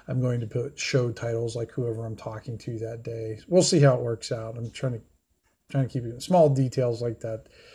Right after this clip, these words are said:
I can't get hung up on 'cause that's what keeps me from doing stuff. So, all right, guys, I'm gonna head out.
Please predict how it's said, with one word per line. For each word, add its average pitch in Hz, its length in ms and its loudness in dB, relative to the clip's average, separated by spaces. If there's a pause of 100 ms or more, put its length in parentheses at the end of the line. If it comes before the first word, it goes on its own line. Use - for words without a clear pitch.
(300)
I - 60 -6
can't 156 220 4
get 143 140 8
hung 147 200 6
up 139 180 8
on 120 160 0
'cause 120 140 -2
that's 127 140 0
what 120 100 -6
keeps 147 220 0
me 123 100 0
from 113 180 -8
doing 117 280 -4
stuff. - 340 -14
So, - 320 -10 (760)
all 175 60 10
right, 185 100 12
guys, 190 300 12
I'm 170 60 6
gonna 165 120 6
head 175 120 8
out. 220 340 4